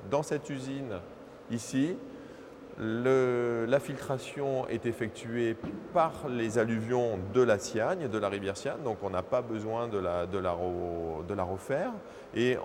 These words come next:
en fait, on procède simplement à une désinfection dans la bâche qui est située sous nos pieds, dans la bâche d'eau,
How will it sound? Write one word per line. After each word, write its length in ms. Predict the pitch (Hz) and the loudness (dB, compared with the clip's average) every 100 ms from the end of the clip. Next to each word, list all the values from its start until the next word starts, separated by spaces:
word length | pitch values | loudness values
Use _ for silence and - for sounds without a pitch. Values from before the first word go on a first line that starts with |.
| - | -2
en 80 | |
fait, 260 | 110 127 156 | 2 2 2
on 80 | 135 | 0
procède 360 | 117 110 117 | 0 0 0
simplement 440 | - 127 120 117 123 | -2 -4 -2 0 0
à 60 | |
une 100 | 131 | 0
désinfection 680 | 110 104 107 104 95 127 156 | 0 0 0 0 -2 0 0
dans 260 | 135 123 127 | 4 6 8
la 140 | 117 | 8
bâche 320 | 98 95 143 - | 8 8 8 2
qui 120 | 101 | -4
est 60 | |
située 380 | 98 104 - 120 | -4 -6 -6 -6
sous 180 | - 110 | -4 -4
nos 140 | 98 | -4
pieds, 260 | 90 - 139 | -4 -4 -6
dans 160 | 127 101 | -4 -2
la 100 | 98 | 0
bâche 280 | 98 104 | 0 -2
d'eau, 240 | 95 107 | 0 0